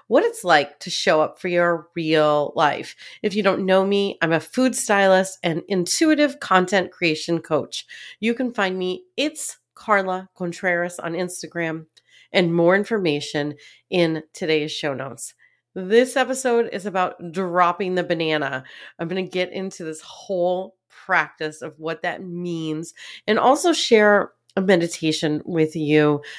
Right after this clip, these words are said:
I'll share the link to it so that you can experience the practice yourself. Okay,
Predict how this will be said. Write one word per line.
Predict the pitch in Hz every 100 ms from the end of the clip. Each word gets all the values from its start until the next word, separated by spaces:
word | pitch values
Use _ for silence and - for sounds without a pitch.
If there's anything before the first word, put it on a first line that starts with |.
| -
I'll | 147
share | 156 - 165
the | 151
link | 151 208 226 214
to | 220
it | 196 190
so | -
that | 156 -
you | 175 170
can | 165 180
experience | 160 - 160 151 147
the | 151
practice | - 151 143 139 -
yourself. | 139 - 135 - - _ - - - 180
Okay, | 175 160